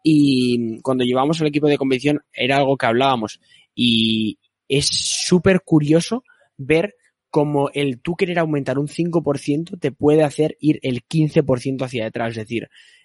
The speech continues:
em, el tema de hacer una peak week y demás, eh, es un, es un arma de doble filo.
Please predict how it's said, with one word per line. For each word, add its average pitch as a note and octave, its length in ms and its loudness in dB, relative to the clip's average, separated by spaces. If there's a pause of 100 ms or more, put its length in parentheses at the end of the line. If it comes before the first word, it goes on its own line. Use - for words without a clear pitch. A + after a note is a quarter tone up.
(120)
em, A2+ 540 0
el B2 140 -2
tema C#3+ 160 2
de E3+ 60 2
hacer E3 140 -2
una D3 140 0
peak - 340 -4
week D3 280 2
y B2 160 -2
demás, A#2 420 -4 (140)
eh, G#2 460 -4
es - 320 -8
un, C3 520 0
es A2+ 160 -6
un C#3+ 80 2
arma C#3+ 160 2
de B2+ 60 4
doble B2 180 4
filo. F#2 180 -6